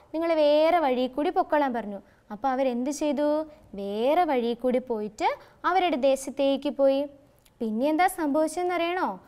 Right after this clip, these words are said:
പിന്നെ സംഭവിച്ച കാര്യങ്ങൾ വിശുദ്ധ ഗ്രന്ഥത്തിൽ പറഞ്ഞിട്ടുണ്ട്.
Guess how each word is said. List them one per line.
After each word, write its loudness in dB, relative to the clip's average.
പിന്നെ -2
സംഭവിച്ച -2
കാര്യങ്ങൾ -4
വിശുദ്ധ -2
ഗ്രന്ഥത്തിൽ -2
പറഞ്ഞിട്ടുണ്ട്. 0